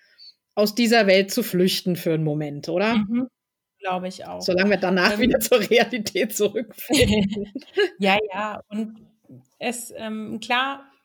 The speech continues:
Speaker 2: wenn man daheim rumsitzen muss, weil's grad sinnig ist wegen Pandemie und so, ähm, nichts bewegen vergessen, immer schön rausgehen. Aber ich glaub, man darf sich dann auch mal gönnen, dass man sich zwei Stunden auf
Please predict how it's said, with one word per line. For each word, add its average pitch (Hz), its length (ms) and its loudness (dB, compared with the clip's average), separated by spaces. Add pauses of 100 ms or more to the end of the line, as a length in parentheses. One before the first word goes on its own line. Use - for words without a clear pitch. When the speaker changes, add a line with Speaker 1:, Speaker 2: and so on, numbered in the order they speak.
(240)
Speaker 2:
wenn 202 220 -8
man 208 460 -12
daheim 220 500 -4
rumsitzen 240 680 -6
muss, 240 640 -2
weil's 196 480 -6
grad 185 320 -10
sinnig 247 400 -6
ist 240 260 -10
wegen 220 280 -8
Pandemie 214 520 -10
und 240 200 -8
so, 233 240 -6 (580)
ähm, 208 460 -4
nichts 247 440 -4
bewegen 247 460 -2
vergessen, 277 680 -4
immer 247 220 -6
schön 240 220 -8
rausgehen. 214 560 -8
Aber 208 180 -8
ich 214 80 -12
glaub, 220 220 -10
man 208 140 -10
darf 202 160 -4
sich 214 160 -14
dann 202 160 -10
auch 202 100 -8
mal 196 200 -8
gönnen, 202 300 -10
dass 196 180 -12
man 185 140 -14
sich 185 160 -14
zwei 196 160 -6
Stunden 190 280 -8
auf 180 100 -12